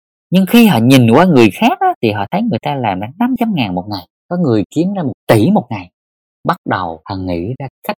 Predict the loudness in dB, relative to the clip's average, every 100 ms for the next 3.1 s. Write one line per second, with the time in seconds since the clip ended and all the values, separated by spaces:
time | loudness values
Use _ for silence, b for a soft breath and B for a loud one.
0 | -12 -14 -14 -14 -16 -16 _ -16 -16 _
1 | _ _ _ _ _ -8 -6 -10 _ -8
2 | -6 -10 -12 -14 -12 -14 -12 -12 -14 -16